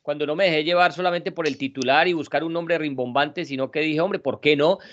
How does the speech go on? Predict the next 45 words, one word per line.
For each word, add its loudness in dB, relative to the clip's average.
Cuando 6
me 4
entero 4
después 4
que 4
se -4
hizo -4
un -4
sondeo, 4
eh, -4
eh, -8
por 2
ejemplo, 0
con 4
Amaranto 2
Perea, 4
que -6
va 4
a 0
ser -6
uno -6
de -2
sus -14
asistentes, -4
y -6
le 0
preguntaron -2
a 2
todos -2
los -6
capitanes -4
de -4
la 0
selección -4
y -4
todos -2
dijeron, 2
"Este 2
es 0
el 2
hombre", 0
pues 0
algo 6
debe 10
saber. 0